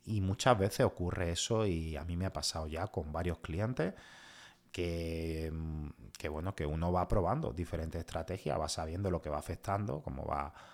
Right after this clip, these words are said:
como sabe con todas las conversaciones con el cliente de qué es lo que hace y cómo lo hace y desde cuánto tiempo, pues aunque un médico diga, "No, tú tienes reflujo gástrico, toma estas pastillas, toma no sé qué", y el médico ni siquiera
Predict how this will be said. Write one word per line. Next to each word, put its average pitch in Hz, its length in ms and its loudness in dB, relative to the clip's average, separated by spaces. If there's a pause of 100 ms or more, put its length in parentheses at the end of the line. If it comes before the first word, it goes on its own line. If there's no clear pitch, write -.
(220)
como 78 260 -6
sabe 87 600 4 (460)
con 85 320 0
todas 92 240 4
las 85 100 2
conversaciones 85 600 -2
con - 160 -4
el 82 140 -2
cliente 92 600 -2
de 82 240 -4
qué 82 600 -4 (340)
es - 220 -2
lo 85 180 2
que 87 140 0
hace 98 300 0
y 87 60 2
cómo 85 300 -2
lo 85 180 2
hace 101 300 2
y 98 60 2
desde 78 260 -2
cuánto 78 440 -6
tiempo, 92 520 -2 (720)
pues 69 460 -4
aunque 85 300 -2
un 85 140 2
médico 85 360 0
diga, 80 220 -2
"No, 160 260 2
tú 160 120 -2
tienes 180 240 2
reflujo 156 520 2
gástrico, 98 640 4
toma 117 200 0
estas 156 180 -2
pastillas, 110 520 0
toma 127 220 -2
no 135 140 -2
sé 120 160 0
qué", 82 200 -2
y 85 100 -2
el 80 100 -2
médico 101 380 2
ni 95 120 0
siquiera 98 460 0